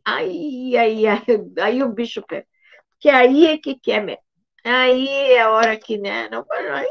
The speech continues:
quando não pode, aí que, né? Tudo que não pode parece que é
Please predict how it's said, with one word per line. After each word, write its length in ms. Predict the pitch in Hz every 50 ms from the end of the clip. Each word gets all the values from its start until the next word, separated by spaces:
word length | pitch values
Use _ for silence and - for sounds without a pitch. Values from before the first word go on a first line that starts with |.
| 605 -
quando 220 | - 294 320 320
não 160 | 311 277 233 202
pode, 440 | - - 247 254 - 330 330 320
aí 160 | 254 247 302 370 -
que, 260 | - 381 359 294 - _ _ _ _ _ _
né? 280 | - 185 196 226 269 302 - _ _ _ _ _
Tudo 200 | - - 311 349
que 120 | - - 269
não 160 | 254 208 175
pode 360 | - - 208 226 233 233 226
parece 320 | - 208 196 214 220 - _
que 80 | 240
é 180 | 220 220 220